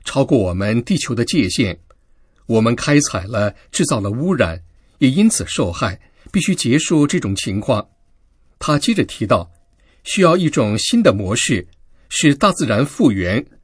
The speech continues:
而不是夺取它。这便是推动可持续发展的欧洲绿色协议，渴望实现在二零二五年之前，使欧洲成为第一个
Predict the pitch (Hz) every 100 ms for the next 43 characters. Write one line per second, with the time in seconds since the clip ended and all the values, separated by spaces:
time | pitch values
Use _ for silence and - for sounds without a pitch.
0 | _ 123 120 139 - 98 104 139 - -
1 | - 98 101 - _ _ _ _ _ -
2 | 226 185 151 175 120 - _ _ - 226
3 | 233 202 110 - _ _ - 147 127 196
4 | - 175 196 196 101 87 117 113 139 _
5 | _ - 151 156 160 151 165 208 - 80
6 | - 90 104 107 - _ _ _ _ _
7 | - 143 135 151 120 117 117 170 107 -
8 | _ _ _ - 170 151 156 196 196 233
9 | 196 107 90 107 151 - - 101 113 -
10 | _ _ - - 127 - 143 143 139 -
11 | 131 107 101 110 202 233 220 110